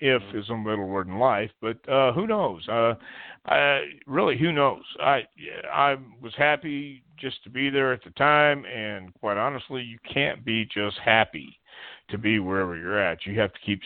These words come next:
Speaker 1: striving, you have to keep going, and, uh, that's what, that's what I think this generation, or some, some of these guys in this generation,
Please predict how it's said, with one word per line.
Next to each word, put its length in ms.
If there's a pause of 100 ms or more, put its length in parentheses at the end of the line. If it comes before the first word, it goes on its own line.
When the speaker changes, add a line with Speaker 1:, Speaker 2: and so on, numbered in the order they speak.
Speaker 1:
striving, 500
you 100
have 160
to 60
keep 280
going, 480
and, 400 (640)
uh, 440 (260)
that's 240
what, 220 (1160)
that's 200 (100)
what 180
I 200 (160)
think 420 (540)
this 160 (160)
generation, 640
or 160 (120)
some, 260 (160)
some 160
of 60
these 200 (580)
guys 300 (280)
in 80
this 200
generation, 640